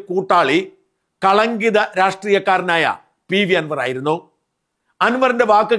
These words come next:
കേട്ട് രണ്ടായിരത്തി ഇരുപത്തിമൂന്ന് മുതൽ സകല സീമകളും മറികടന്നാണ് മറുനാടനെ വേട്ടയാടാൻ ഇറങ്ങിപ്പുറപ്പെട്ടത്. എളുപ്പത്തിൽ മറുനാടനെ കൈവിലങ്ങ് വെച്ച് ജയിലിൽ അടയ്ക്കാം. ആറുമാസം പല കേസുകൾ ചുമത്തി ജയിലിൽ അടച്ചാൽ തനിയെ പ്രസ്ഥാനം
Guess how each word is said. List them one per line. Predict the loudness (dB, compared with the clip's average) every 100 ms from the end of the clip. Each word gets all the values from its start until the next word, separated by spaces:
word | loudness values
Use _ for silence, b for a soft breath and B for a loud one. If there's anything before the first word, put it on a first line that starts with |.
| 0
കേട്ട് | 0 0 0
രണ്ടായിരത്തി | 0 0 -2 -6 -12 -8
ഇരുപത്തിമൂന്ന് | -4 -4 -4 -6 -6 -4 -2
മുതൽ | -4 -4 -12 _ _ _ _ -2
സകല | 0 2 2 0 -2 -6
സീമകളും | -2 0 2 2 2 2 2
മറികടന്നാണ് | 2 0 0 0 -2 -4 _ _ _
മറുനാടനെ | -2 0 2 0 0 -4 -8 -2
വേട്ടയാടാൻ | 0 0 2 2 2 -2 -4
ഇറങ്ങിപ്പുറപ്പെട്ടത്. | -6 -6 -6 -6 -6 -4 -2 -2 -6 _ _ -2
എളുപ്പത്തിൽ | 0 2 0 0 2 2
മറുനാടനെ | 2 0 0 -2 0
കൈവിലങ്ങ് | 2 4 2 2 -2
വെച്ച് | -2 -4 -4 0
ജയിലിൽ | 0 2 0
അടയ്ക്കാം. | 0 0 -2 -4 _ _ _ _ _ 0
ആറുമാസം | 2 2 2 0 0 0
പല | 0 2 2
കേസുകൾ | 0 2 0 0
ചുമത്തി | -4 -2 -4 0
ജയിലിൽ | 0 0 0
അടച്ചാൽ | 0 0 -2 -4 _ _ _ _
തനിയെ | -2 2 0 0
പ്രസ്ഥാനം | -2 0 0